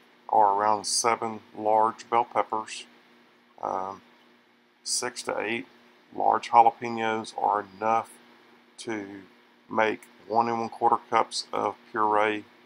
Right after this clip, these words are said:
'cause we're gonna put this in a food processor and chop it all to pieces. We're going to de-seed our bell peppers and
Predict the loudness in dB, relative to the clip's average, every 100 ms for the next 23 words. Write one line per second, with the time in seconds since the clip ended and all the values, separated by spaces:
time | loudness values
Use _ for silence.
0 | _ _ _ -10 -4 -4 -4 -10 -8 -6
1 | -4 -6 -8 -2 4 4 2 -6 -8 -14
2 | -18 -10 -8 -8 -6 -4 -4 0 2 2
3 | 4 4 4 2 -2 -4 -2 -4 -2 -12
4 | -16 -20 _ _ -20 -20 -16 -8 -8 -2
5 | -2 -4 -6 -10 -10 -10 -8 -6 -4 -4
6 | -4 -4 0 0 0 -4 -10 _ _ _
7 | _ _ _ _ _ _ -20 0 0 2
8 | -2 -4 -8 -10 -8 -6 -4 -6